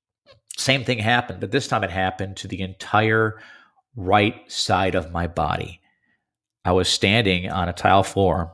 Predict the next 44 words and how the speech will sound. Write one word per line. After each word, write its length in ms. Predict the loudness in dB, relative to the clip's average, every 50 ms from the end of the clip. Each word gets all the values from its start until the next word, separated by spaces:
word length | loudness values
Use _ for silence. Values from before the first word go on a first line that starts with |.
| _ -8
in 100 | -8 -6
front 200 | 0 0 0 2
of 60 | 4
my 100 | 2 2
wife 260 | 4 4 4 2 2
and 100 | 2 0
my 100 | 0 0
daughter, 400 | 0 0 -2 -2 -2 -4 -6 -10 _ _ _ _ -2
and 360 | 0 2 2 2 0 -4 -10 -14 _ _ _ _ _ _ _ _
I 460 | -2 0 2 2 2 0 -2 -4 -6 _ _ _ -2
got 220 | 0 0 0 2
lightheaded 440 | 2 2 2 4 2 0 0 -2 -6
for 140 | -2 -2 -2
a 60 | -2
second, 420 | 0 -2 -2 -2 -2 -4 -6 -4 -4
and 120 | -6 -4
I 100 | -4 -4
stumbled 520 | -4 -2 -2 -2 0 0 -2 -4 -4 -2 2
backwards. 560 | 2 2 2 0 -2 -6 -6 -6 -6 -8 -10 -10
And 100 | -4 -2
at 140 | -2 -2 0
that 180 | -2 -4 -4 -2
same 280 | -4 -4 -4 -4 -4
time, 560 | -4 -2 0 2 2 2 2 0 -2 -6 -12 -14 _ _ _ _
that 260 | -2 2 2 2 2 0 -6 -12 -6
side 260 | 0 4 4 4 4
of 60 | 4
my 120 | 2 2 2
body 260 | 4 4 4 4 2
went 200 | 0 -2 -8 -2
limp, 240 | 0 0 0 0 0
and 80 | 0 0
I 60 | 0
crashed 580 | 0 -2 -2 2 4 4 4 2 0 -4 -8 -8 -6
onto 200 | -4 -4 -2 -2
the 60 | -4 -4
tile. 360 | 0 2 2 2 2 0 -2 -4
Thank 160 | -4 -4 0
God 300 | 0 2 4 4 4 4
I 60 | 4
didn't 280 | 2 0 -4 -4 -6 -2
bang 240 | 0 0 0 0
my 120 | -2 -2 0
head. 360 | 0 0 0 0 -2 -6 -10